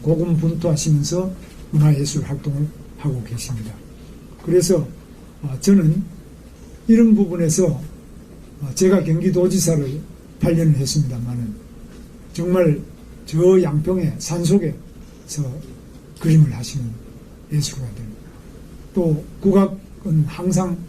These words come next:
어려운 점이 많이 있는데, 이런 부분을 또 어떻게, 에, 우리 국악, 우리 가락을 어떻게 발전시켜 나갈 것이냐. 건축도 지나치게 상업적인 획일화된 건축이 아니라 우리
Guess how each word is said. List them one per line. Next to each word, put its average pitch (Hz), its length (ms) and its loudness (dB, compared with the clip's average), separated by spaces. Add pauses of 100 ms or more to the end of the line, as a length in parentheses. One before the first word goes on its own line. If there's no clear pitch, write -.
(480)
어려운 170 300 4
점이 139 160 -6 (100)
많이 165 320 -2
있는데, 139 360 0 (500)
이런 185 220 0
부분을 156 440 0
또 160 100 -6
어떻게, 156 500 -6
에, 185 80 -10 (1080)
우리 156 380 4 (560)
국악, 143 320 -2 (120)
우리 151 300 4
가락을 156 520 0 (260)
어떻게 208 480 2
발전시켜 147 520 -4
나갈 120 240 -8
것이냐. 110 440 -14 (600)
건축도 208 640 2 (180)
지나치게 214 460 2
상업적인 165 640 4 (300)
획일화된 180 560 2
건축이 151 380 0
아니라 127 260 -8 (640)
우리 160 360 2